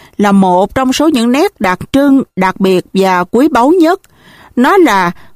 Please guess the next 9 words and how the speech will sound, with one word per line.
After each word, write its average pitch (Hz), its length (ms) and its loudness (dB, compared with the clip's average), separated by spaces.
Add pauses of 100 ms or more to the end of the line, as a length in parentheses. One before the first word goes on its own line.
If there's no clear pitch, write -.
quà 208 300 0
tặng 196 400 0
của 226 140 -2
trái 285 180 0 (100)
tim 277 360 2 (600)
mà 202 420 0
không 294 460 2
động 180 320 0
vật 190 200 -2